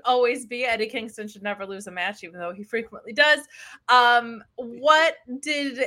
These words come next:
you think of this match? This didn't do a ton for me, but Eddie Kingston always just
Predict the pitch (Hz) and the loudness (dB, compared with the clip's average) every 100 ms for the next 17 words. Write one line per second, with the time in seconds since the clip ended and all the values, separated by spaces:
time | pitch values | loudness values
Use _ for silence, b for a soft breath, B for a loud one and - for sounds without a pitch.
0 | - 240 247 262 262 269 240 226 214 226 | -6 -8 -4 -4 -2 -4 -2 -2 -2 -6
1 | - 220 214 214 214 - - 254 214 - | -4 -2 0 0 -2 -14 -14 -12 -12 -14
2 | 330 311 320 285 285 269 262 254 254 247 | -10 -8 -6 -6 -4 2 2 0 -4 -2
3 | 247 214 196 208 214 240 208 - 190 180 | -2 0 0 0 -4 -6 -8 -8 -8 -6
4 | 180 180 - 170 170 | -8 -12 -16 -18 -18